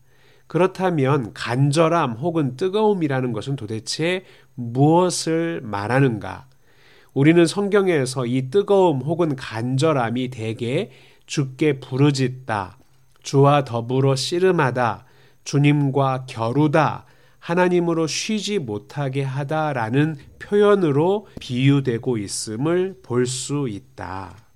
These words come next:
첫째, 사람이 자신의 모든 힘을 다해 기도할 때 간절해진다.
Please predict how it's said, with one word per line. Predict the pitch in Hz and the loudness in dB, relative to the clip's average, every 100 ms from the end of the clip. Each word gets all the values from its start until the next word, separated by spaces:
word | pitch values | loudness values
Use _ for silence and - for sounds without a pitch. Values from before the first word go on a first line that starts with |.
| _ _ _ _ _ | _ _ _ _ _
첫째, | 180 175 - 170 110 - - - _ | -4 -2 0 0 0 -8 -20 -20 _
사람이 | - 180 185 190 190 | -6 -2 0 0 -2
자신의 | 185 117 120 180 185 180 | -4 -4 -4 0 0 0
모든 | 117 117 131 135 151 | 0 2 4 4 2
힘을 | 160 208 208 180 | 0 0 4 2
다해 | 123 101 101 104 120 156 180 | 0 -8 -8 -6 -4 -4 -6
기도할 | - 131 147 143 113 104 | -8 -2 0 0 -2 -6
때 | - 156 185 190 - _ - | -4 -2 -2 -6 -20 _ -14
간절해진다. | - 110 117 120 123 131 147 135 98 95 92 92 | -10 -6 -4 -4 0 2 2 -2 -6 -10 -10 -14